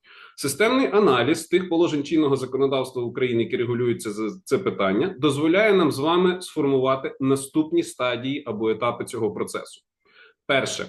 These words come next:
Формування передумов для тимчасового позбавлення права керування. Друге. Звернення до адміністративного суду.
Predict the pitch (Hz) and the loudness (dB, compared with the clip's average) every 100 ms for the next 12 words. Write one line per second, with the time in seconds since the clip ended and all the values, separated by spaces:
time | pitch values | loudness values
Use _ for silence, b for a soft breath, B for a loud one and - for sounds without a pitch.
0 | - - 139 135 131 143 165 190 190 175 | -12 2 4 6 6 6 6 4 4 2
1 | 160 156 123 123 123 117 127 120 120 135 | 4 2 2 -2 -6 -4 -4 -4 -4 0
2 | 139 143 151 120 113 110 117 127 113 104 | 0 0 -2 -2 0 0 0 -2 -2 -2
3 | 104 101 117 117 92 - - _ b b | -2 -4 -4 -2 -4 -6 -14 _ b b
4 | b 113 135 165 123 95 92 104 120 139 | b -2 6 6 6 2 -4 -8 0 4
5 | 147 160 185 185 135 147 143 147 139 - | 6 6 6 6 4 2 4 2 0 -2
6 | 117 131 123 127 135 - 95 | -2 0 0 0 -2 -4 -8